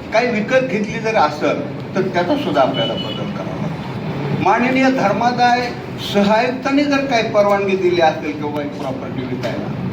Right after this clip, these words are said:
ती कमी झाली असेल, तर ती सुद्धा कमी करण्यासाठी जो बदलच झालाय, तो सुद्धा बदल अर्ज दाखल केला पाहिजे. असं,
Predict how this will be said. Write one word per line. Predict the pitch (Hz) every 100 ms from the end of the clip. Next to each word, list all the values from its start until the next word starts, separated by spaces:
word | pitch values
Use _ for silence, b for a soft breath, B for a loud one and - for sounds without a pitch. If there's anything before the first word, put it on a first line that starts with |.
| - - - 226
ती | 208
कमी | 208 226 302
झाली | 240 202 -
असेल, | - - - - - - - - 247
तर | 247 -
ती | 294 302
सुद्धा | 294 294
कमी | - 262 233
करण्यासाठी | - 214 202 196 196 196 190
जो | 180
बदलच | 180 247 294 262
झालाय, | - 151 - - - - - -
तो | 220
सुद्धा | 208 202 -
बदल | 143 131 123
अर्ज | 113 104 - -
दाखल | 104 139
केला | - - - -
पाहिजे. | 104 98 - - - - - - - - - 190 190
असं, | 214 277 254 262 262 247